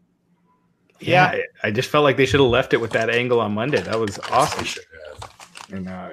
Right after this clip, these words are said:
Speaker 2: it had people talking. It, it
Speaker 3: It's
Speaker 2: got
Speaker 3: just,
Speaker 2: people
Speaker 3: it's
Speaker 2: revved
Speaker 3: a,
Speaker 2: up.
Speaker 3: it's called the stabbing after the shooting, right? It's like you had this huge missile launcher <laughs> just get shot at somebody, right? Just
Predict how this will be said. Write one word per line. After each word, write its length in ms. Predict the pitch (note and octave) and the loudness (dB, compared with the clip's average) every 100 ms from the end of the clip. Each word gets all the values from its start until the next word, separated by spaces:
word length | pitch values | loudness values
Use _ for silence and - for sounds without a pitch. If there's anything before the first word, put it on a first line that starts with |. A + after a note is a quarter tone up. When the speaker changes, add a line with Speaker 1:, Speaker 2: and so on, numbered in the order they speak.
| E2 | -14
Speaker 2:
it 220 | F#2+ G2 | -12 -4
had 180 | A#2 G#2 | -4 -2
people 240 | A2 G2+ | -6 -6
talking. 480 | F#2+ C#3+ C#3+ C3+ B2+ | 2 4 4 0 -2
It, 180 | G2 - - - - - - | -6 -12 -20 -20 -20 -10 -4
it 80 | |
Speaker 3:
It's 60 | - | -2
Speaker 2:
got 60 | - | 0
Speaker 3:
just, 120 | - | -2
Speaker 2:
people 200 | A2+ G#2+ G#2 | -2 -2 -2
Speaker 3:
it's 100 | G2+ | -2
Speaker 2:
revved 80 | - | -4
Speaker 3:
a, 80 | A2+ | -4
Speaker 2:
up. 120 | - - - | -6 -12 -4
Speaker 3:
it's 180 | A2 - | -4 -4
called 480 | - A2+ A2+ G#2+ F#2+ | -2 2 4 4 0
the 120 | F2 | -6
stabbing 520 | - G2 F2+ F2 E2+ | -2 0 0 -2 -4
after 320 | E2 D#2+ D#2+ | -6 -6 -6
the 140 | E2 D#2 | -6 -8
shooting, 580 | - E2+ - - - - | -6 -8 -8 -12 -16 -8
right? 260 | D#2 F2+ - - - - - - _ - - | -4 -4 -4 -8 -10 -10 -20 -20 _ -16 -10
It's 220 | F2+ - | -8 -6
like 140 | E2 | -4
you 120 | F#2+ F#2+ | 0 2
had 120 | F#2 | 0
this 120 | E2 | -4
huge 640 | - A2+ A#2+ A2+ G#2 F2+ - - | -4 -2 0 0 0 -4 -12 -16
missile 600 | E2 F#2 G#2+ G#2+ F#2+ D#2+ | -10 -6 -2 0 2 0
launcher 580 | D2+ D2+ D#2 - E2+ D2+ | -2 -2 2 2 0 -4
<laughs> 0 | |
just 240 | E2 - | -8 -6
get 160 | F2+ - | -6 -2
shot 300 | - F2 E2+ | 0 0 0
at 100 | D#2+ | -4
somebody, 460 | E2 D2+ D2 D2 - | -8 -8 -8 -6 0
right? 240 | F#2 F2 | 0 0
Just 300 | F2 F2 - | -6 -10 -10